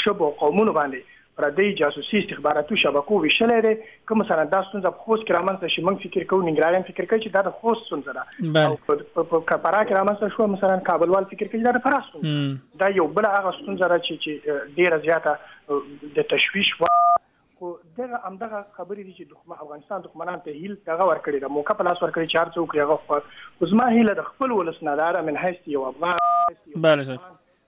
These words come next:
Speaker 1: او من حیث د، د، د، د یو بادر ده چې د فراه د خلکو په س-، په، په، په نامه باندې مو اوښکې تویې کړې به، چې دوی باید په دې نامه باندې چې کوم خلک د اسلام په نامه چغې وهي، هغه که په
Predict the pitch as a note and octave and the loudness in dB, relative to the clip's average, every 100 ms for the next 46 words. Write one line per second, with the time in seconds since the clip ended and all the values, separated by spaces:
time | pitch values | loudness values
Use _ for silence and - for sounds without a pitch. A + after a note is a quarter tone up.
0 | C#3+ C#3 C3+ D3 D#3+ G3+ G3 - D#3+ C#3+ | -18 -18 -18 -20 -14 -12 -12 -12 -12 -12
1 | D3+ D3 C#3 C#3 C3+ D3+ D3 C#3 - D3 | -18 -18 -16 -18 -20 -16 -16 -16 -12 -10
2 | D3 G3+ G#3 E3+ E3 - E3+ - E3 F3+ | 0 0 2 0 0 -2 -10 -2 0 2
3 | D#3+ F#3 F3 E3 D#3 - - - C#3+ - | 0 -2 -2 -4 -8 -12 -14 -16 -20 -14
4 | C#3 - C3+ C#3+ F3 F3 D3 C#3 D3 G3 | -12 -10 -6 0 2 2 0 -2 2 2
5 | - F#3 E3+ E3 D#3+ - - - - - | 0 -2 0 0 0 0 -2 -4 -14 -14
6 | - F#3 E3 G#3 B3 G#3+ F3+ - E3 E3+ | -8 -2 0 4 2 2 0 -2 -8 -2
7 | B3 A3+ G#3+ G#3 G3 E3+ F#3 A#3+ A3 F#3+ | 2 2 2 2 0 -2 -2 0 2 2
8 | - D3 C#3 - G3+ G#3+ F3 D#3 F3 G3+ | 2 0 -4 -2 0 0 -2 -2 0 0
9 | - A#3+ G#3+ D3 C3+ D3 G#3+ A#3 - D3+ | 0 2 4 2 2 2 2 0 -2 -6